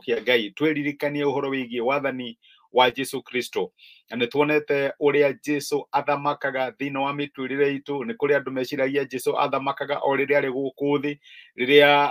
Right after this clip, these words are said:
arĩ na arutwo ake, kana hihi rĩrĩa interactaga na andũ. No nenda gũkwĩra atĩ Jesu nĩ Ngai na nĩ Mwathani nginya mũthenya wa ũmũthĩ. No athanaga thĩinĩ wa mĩtũrĩre ya ciana ciake, na wathani wake wonekanaga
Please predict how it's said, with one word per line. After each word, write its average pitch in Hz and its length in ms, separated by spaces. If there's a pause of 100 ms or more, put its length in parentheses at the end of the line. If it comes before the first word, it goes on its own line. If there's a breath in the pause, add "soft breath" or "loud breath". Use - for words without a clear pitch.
arĩ 143 480
na 135 120
arutwo 139 400
ake, 139 400
kana 117 300
hihi 143 280
rĩrĩa 135 280
interactaga 139 600
na 147 200
andũ. 143 200 (380 soft breath)
No 135 120
nenda 143 200
gũkwĩra 143 500
atĩ 127 360
Jesu 143 500
nĩ 143 360
Ngai 139 300
na 113 120
nĩ 117 100
Mwathani 143 500
nginya 127 240
mũthenya 139 340
wa 139 140
ũmũthĩ. 151 520 (320 loud breath)
No 135 220
athanaga 135 440
thĩinĩ 135 300
wa 135 160
mĩtũrĩre 139 680
ya 143 140
ciana 135 360
ciake, 117 400
na 131 100
wathani 143 340
wake 143 300
wonekanaga 131 880